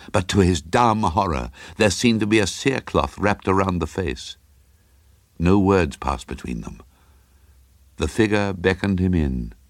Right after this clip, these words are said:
As he obeyed, it locked the door behind him.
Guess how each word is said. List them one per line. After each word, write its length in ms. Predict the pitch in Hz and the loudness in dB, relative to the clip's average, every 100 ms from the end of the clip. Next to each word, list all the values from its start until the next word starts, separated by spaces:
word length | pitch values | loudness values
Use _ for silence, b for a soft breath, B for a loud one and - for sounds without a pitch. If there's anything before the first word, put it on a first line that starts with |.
| _ _ _ _ _ _ - | _ _ _ _ _ _ -6
As 200 | 78 - | -2 2
he 120 | 101 | 2
obeyed, 540 | 92 92 64 58 58 - _ _ _ _ _ _ _ | 2 -2 -2 -4 -8 -18 _ _ _ _ _ _ _
it 160 | - 76 | -6 0
locked 300 | 82 78 - | 0 0 -4
the 100 | 82 | -4
door 300 | 73 73 62 | 0 0 0
behind 420 | 62 65 65 58 | -4 -6 -6 -6
him. 220 | - - | -8 -16